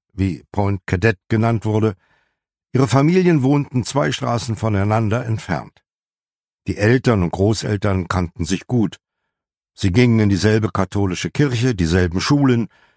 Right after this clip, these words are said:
spielten auf denselben Straßen, Grünflächen und Stränden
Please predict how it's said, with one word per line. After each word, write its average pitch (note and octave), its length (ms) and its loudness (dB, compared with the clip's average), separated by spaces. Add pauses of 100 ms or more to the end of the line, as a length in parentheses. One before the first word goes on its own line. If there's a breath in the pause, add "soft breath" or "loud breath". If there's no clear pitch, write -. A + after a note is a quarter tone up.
(160 soft breath)
spielten D#3+ 460 0
auf A#2 140 -2
denselben G#2+ 500 2
Straßen, B2+ 760 0
Grünflächen A2+ 760 0
und E2 160 -4
Stränden B2 580 -2